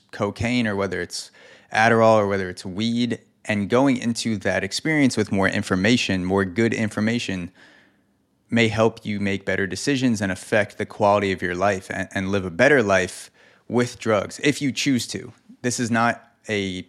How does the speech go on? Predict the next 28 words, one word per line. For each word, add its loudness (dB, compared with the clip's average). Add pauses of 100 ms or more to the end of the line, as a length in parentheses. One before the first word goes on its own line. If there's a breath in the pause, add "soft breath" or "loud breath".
(100)
commentary -2
for -2
drugs 0
or -10
against -6
drugs. -4 (520 soft breath)
As -6
an -4
adult, -2
you -4
have 0
to -8
do -6
your -2
own 0
research, -4
make -6
your -6
own -4
decisions. 0 (380 loud breath)
And -2
so 0
this 2
is -4
what 0 (960)
cocaine 0
feels -4
like -2